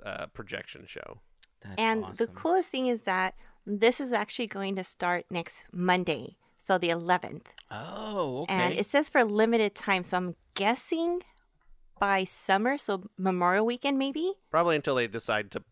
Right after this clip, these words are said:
Speaker 1: put something else in.
Speaker 2: Yeah.
Speaker 1: I would,
Speaker 3: Yeah.
Speaker 1: yeah.
Speaker 3: We'll see. But I thought, okay, it's a good s-, uh, run for a while.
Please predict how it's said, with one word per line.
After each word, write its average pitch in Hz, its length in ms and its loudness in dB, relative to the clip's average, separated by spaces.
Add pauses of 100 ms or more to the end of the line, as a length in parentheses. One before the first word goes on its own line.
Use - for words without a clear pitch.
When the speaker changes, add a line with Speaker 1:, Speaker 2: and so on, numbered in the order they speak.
(100)
Speaker 1:
put - 160 -6
something 104 260 -6
else 95 280 -8
in. 95 300 -8
Speaker 2:
Yeah. 87 360 -10
Speaker 1:
I 104 120 -4
would, 101 200 -10
Speaker 3:
Yeah. 247 360 4
Speaker 1:
yeah. 151 140 -4 (460)
Speaker 3:
We'll 302 140 2
see. 165 320 -10 (300)
But 214 120 2
I 220 140 4
thought, 214 260 0
okay, 233 580 -4
it's - 80 -20
a 294 80 2
good 226 160 6
s-, - 300 -10
uh, 185 340 6 (480)
run 220 400 0
for 190 160 -2
a 170 80 0
while. 196 380 0